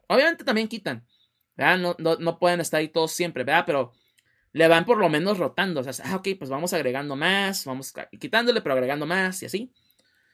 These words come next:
Y aquí con esto, pues, también no sabemos qué plan tenga Sony, ¿verdad? Eh, por lo menos, eh, a largo plazo, ¿verdad? Porque también sabemos que con Sony, de repente, si no funcionan las cosas y, pues,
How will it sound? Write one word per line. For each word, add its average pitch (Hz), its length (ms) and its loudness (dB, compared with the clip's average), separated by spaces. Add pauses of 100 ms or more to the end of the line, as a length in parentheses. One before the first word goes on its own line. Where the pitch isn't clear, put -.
(240)
Y 185 60 6
aquí 185 240 6
con 247 240 2
esto, 254 280 4
pues, 175 120 -6
también 214 320 0
no 214 100 2
sabemos 214 460 0
qué 202 100 -2
plan 196 340 0
tenga 190 300 -2
Sony, 127 380 -8 (960)
¿verdad? 160 280 4
Eh, 143 120 -2
por 147 160 -2
lo 143 80 2
menos, 180 320 0
eh, 139 260 2
a 117 80 4
largo 165 380 8
plazo, 165 440 2 (680)
¿verdad? 147 360 2 (760)
Porque 151 300 2
también 277 260 2
sabemos 269 380 6
que 214 160 -2
con 165 240 0
Sony, 196 580 -2
de 147 100 0
repente, 165 440 -2
si 156 100 -6
no 143 140 -6
funcionan 185 400 -4
las 127 160 -4
cosas 170 340 -2
y, 135 80 -4
pues, - 640 -14